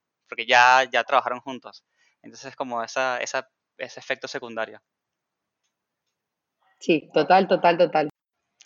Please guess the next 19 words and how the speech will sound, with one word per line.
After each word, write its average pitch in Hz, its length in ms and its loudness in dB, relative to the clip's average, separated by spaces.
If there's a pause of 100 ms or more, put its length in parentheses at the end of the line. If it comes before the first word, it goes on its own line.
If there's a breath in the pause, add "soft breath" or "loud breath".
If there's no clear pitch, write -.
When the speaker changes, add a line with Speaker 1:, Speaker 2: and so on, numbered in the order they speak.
(580 soft breath)
Speaker 1:
Este, 143 420 -2
mm, 131 720 -8
bueno, 143 260 4 (640 soft breath)
ya 143 180 4
para 170 160 4
ir 156 60 0
cerrando 160 240 0
el 175 80 -4
episodio, 180 680 -2 (140)
eh, 127 560 0
bueno, 117 160 -6
primero 120 180 -8
que 160 60 -8
todo, 143 280 -2
súper 127 280 -14
feliz 117 220 -12
de 156 60 -6
grabar 123 180 0
contigo. 151 640 -4